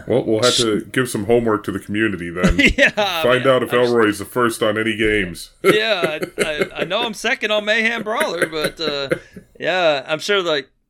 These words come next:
Speaker 2: Skeptical Mario or someone can just be like, "Oh yeah, you just go here, here, here." Oh, beep, beep, beep, beep.
Speaker 1: Yeah,
Speaker 2: Yeah, oh,
Speaker 1: exactly.
Speaker 2: yeah, yeah. No, I, I don't T A very well. I'm getting better, but yeah.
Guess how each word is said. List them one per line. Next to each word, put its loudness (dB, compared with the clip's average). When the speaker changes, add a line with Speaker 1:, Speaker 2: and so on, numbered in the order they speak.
Speaker 2:
Skeptical -6
Mario 2
or -4
someone -8
can -12
just -14
be -8
like, -4
"Oh -2
yeah, 2
you -2
just -10
go -2
here, -2
here, -6
here." -6
Oh, -6
beep, 4
beep, -8
beep, -8
beep. -2
Speaker 1:
Yeah, 8
Speaker 2:
Yeah, 4
oh, -2
Speaker 1:
exactly. -2
Speaker 2:
yeah, -2
yeah. 0
No, -4
I, -2
I -2
don't -6
T -8
A -4
very -8
well. -4
I'm -8
getting -2
better, -4
but -10
yeah. -14